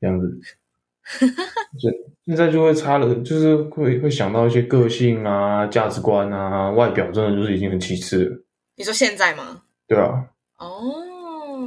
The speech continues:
Speaker 1: 对啊，还会想到生活模式啊，什么远距离恋爱，就虽然，哦，你真的很，很棒，然后我也挺喜欢你的，但是就是因为距离的关系，就觉得感情成不了，就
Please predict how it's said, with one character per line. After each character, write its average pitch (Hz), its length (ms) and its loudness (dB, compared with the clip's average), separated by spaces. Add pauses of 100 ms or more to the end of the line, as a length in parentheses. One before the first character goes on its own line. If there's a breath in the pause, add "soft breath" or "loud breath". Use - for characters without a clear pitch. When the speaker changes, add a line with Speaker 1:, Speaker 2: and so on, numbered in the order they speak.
(520)
Speaker 1:
对 120 120 -2
啊， 98 180 -4
还 110 80 -2
会 127 100 6
想 113 120 2
到 117 120 4
生 123 220 4
活 113 80 2
模 104 200 -2
式 113 160 -2
啊， 101 280 0
什 107 140 -6
么 101 100 -2
远 104 180 0
距 127 140 4
离 117 140 2
恋 120 180 4
爱， 117 220 4
就 123 100 0
虽 135 140 2
然， 123 160 4 (420)
哦， 117 100 2
你 117 80 2
真 135 140 2
的 127 60 6
很， 104 260 -2 (100)
很 107 140 -8
棒， 123 180 2 (240)
然 113 100 -6
后 117 60 2
我 113 140 4
也 110 80 -2
挺 107 160 -4
喜 104 100 -4
欢 104 160 -2
你 104 100 -4
的， - 80 -6 (480 loud breath)
但 120 80 -2
是 120 180 2 (460)
就 117 100 2
是 120 260 6
因 120 40 4
为 123 100 2
距 123 140 2
离 104 100 2
的 95 80 0
关 101 220 0
系， 98 480 -2
就 101 140 -6
觉 101 100 -2
得 101 60 2
感 95 180 0
情 92 160 -4
成 95 160 0
不 104 60 4
了， 98 160 4 (200)
就 104 180 0